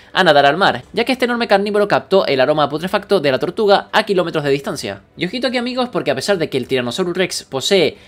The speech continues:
una de las mordeduras más poderosas de toda la historia de los animales terrestres vivos o muertos,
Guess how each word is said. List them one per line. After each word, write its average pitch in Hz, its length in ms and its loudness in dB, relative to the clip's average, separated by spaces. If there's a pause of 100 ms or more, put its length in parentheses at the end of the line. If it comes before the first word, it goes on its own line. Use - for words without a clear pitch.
(160)
una 208 260 4
de 147 120 2
las 139 160 0
mordeduras 139 600 2
más 190 240 0
poderosas 160 600 2
de 117 100 -4
toda 156 280 2
la 127 80 2
historia 131 460 -2
de 117 60 -2
los 117 100 -2
animales 131 340 -4
terrestres 139 420 -4
vivos 127 240 -4
o 180 40 -6
muertos, 202 420 -2